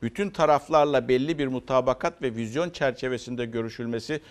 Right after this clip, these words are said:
söz konusu olmalıdır. Sayın Davutoğlu, bu çukura bizi siz soktunuz. Sizin politikalarınız soktu. Stratejik derinlik dediniz,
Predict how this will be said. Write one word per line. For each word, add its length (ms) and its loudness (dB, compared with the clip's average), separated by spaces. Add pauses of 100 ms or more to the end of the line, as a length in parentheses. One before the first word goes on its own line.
söz 360 -4
konusu 400 -6
olmalıdır. 680 -2 (880)
Sayın 300 -4
Davutoğlu, 500 -2 (840)
bu 100 -6
çukura 380 -2
bizi 280 -4 (320)
siz 260 -4
soktunuz. 680 -12 (240)
Sizin 340 -6
politikalarınız 840 -4
soktu. 420 -14 (160)
Stratejik 580 -6
derinlik 460 -2
dediniz, 420 -6